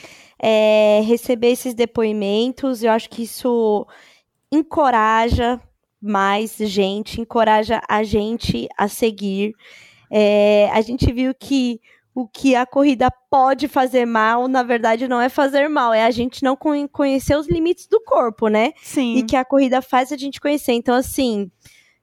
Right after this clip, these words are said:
Speaker 1: foi muito, muito, muito bom, é, falar sobre isso, assim, demais. O, não só dos benefícios físicos, mas do prazer de correr, né, com alguém.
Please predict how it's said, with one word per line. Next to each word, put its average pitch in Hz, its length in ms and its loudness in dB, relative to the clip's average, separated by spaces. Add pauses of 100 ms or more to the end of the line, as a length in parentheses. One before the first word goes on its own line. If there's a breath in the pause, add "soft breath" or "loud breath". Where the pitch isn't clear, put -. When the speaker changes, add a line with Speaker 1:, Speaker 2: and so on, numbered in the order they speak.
Speaker 1:
foi 285 220 0
muito, 320 440 0
muito, 311 380 -2
muito 302 320 -4
bom, 262 600 -2 (460)
é, 220 680 4 (160)
falar 311 360 0
sobre 285 300 -4
isso, 208 340 -4
assim, 196 440 -6 (120)
demais. 220 600 0
O, 220 260 -8
não 285 220 0
só 359 160 -2
dos 262 100 -14
benefícios 277 580 -6
físicos, 285 640 -4 (380 loud breath)
mas 233 300 0
do 269 100 -6
prazer 262 720 2
de 262 140 -8
correr, 240 600 2
né, 226 200 -2
com - 160 -4
alguém. 214 640 0